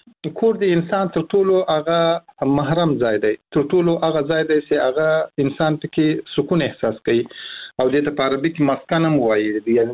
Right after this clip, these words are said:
ځکه چې هلته انسان سکون احساس کوي او هلته پکې سکونت کوي. یوازنی تر ټولو زیات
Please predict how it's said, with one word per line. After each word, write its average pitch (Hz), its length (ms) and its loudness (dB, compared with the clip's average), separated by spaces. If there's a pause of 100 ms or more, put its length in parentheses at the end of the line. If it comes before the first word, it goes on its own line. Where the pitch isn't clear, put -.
ځکه - 160 0
چې - 120 -2
هلته - 260 0
انسان 151 340 -2
سکون 151 320 0
احساس - 400 -4
کوي 120 160 4
او 113 140 2
هلته - 240 -4
پکې - 160 -4 (100)
سکونت 139 480 -2
کوي. 117 920 2
یوازنی 135 520 0 (480)
تر 160 220 0
ټولو 170 280 4 (140)
زیات 151 160 0